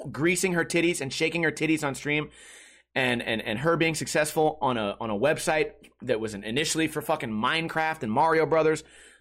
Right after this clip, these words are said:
That's what I wanna do. And then you, and then there's the other side. There's the guys. There's the guys that go around, um, on Twitch, and all they do is, uh, talk shit, assault people,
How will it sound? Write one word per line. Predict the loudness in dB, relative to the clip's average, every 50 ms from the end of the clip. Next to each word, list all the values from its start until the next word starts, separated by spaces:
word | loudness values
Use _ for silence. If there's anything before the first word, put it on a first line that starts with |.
| _ _ -2
That's | -2 -2 -2 -2 0 0
what | 2 2
I | 2 2
wanna | 2 0 0 -2
do. | -2 -2 -2 -2 -4 -6 _ _ _ _ _ _ _ _ _ _ _ _ _ _ _ _
And | -2 0 2
then | 4
you, | 4 4 4 4 4 2
and | 2 2
then | 4 4
there's | 4 4 4 4
the | 4 4
other | 4 4
side. | 2 2 2 2
There's | 2 0 0
the | -2 0
guys. | 2 2 2 2 0 -2 -6 -10 -18 _ -20 -18 -6 -2
There's | -2 0 0
the | 0
guys | 2 2 4 4 4 2 2 0
that | 0
go | 2 4 4 6
around, | 6 6 4 4 4 4 2 2 0 -2 -6 -12 _ _ _ _ _ _ _ _
um, | 0 2 4 4 4 4 2 2
on | 0 0 0 0 0
Twitch, | 0 2 2 2 2 0 -2 -6 -6 -8 _ _ _ _ _ -6
and | -2 2
all | 2 4 4
they | 4 4 4
do | 4 4 6
is, | 6 4 2 -2 -4 -2
uh, | 0 2 2 2 2 0
talk | -2 -2 -2 -4 -2 -4
shit, | -2 0 2 2 2 2
assault | -2 -4 -2 0 2 2 2 2
people, | 0 0 0 2 4 4 4 4 2 -2